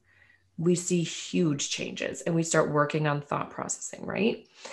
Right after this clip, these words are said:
And then what we do is there's actually, if any of you want to read, it was almost exactly a year ago, New England Journal of Medicine, December twenty-sixth, two thousand, uh, nineteen.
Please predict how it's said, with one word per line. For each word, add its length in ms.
And 240
then 640
what 140
we 120
do 340
is 220
there's 220
actually, 320
if 100
any 180
of 60
you 80
want 160
to 60
read, 340
it 100
was 400
almost 320
exactly 360
a 40
year 160
ago, 220
New 120
England 320
Journal 280
of 160
Medicine, 580
December 380
twenty-sixth, 880
two 160
thousand, 720
uh, 260
nineteen. 720